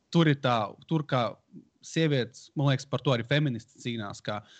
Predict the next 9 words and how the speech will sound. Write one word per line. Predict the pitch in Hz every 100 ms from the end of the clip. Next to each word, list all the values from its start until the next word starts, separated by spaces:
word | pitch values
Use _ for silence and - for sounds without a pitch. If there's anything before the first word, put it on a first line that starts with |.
| - _ _
viņiem | 123 147 127 123
vajag | 117 110
būt | 113 120
brīvākam | 139 175 165 143 123 123 110
un | 107
tad | 117
pārgulēt, | - 131 147 143 135 120
kam | 165
es, | 160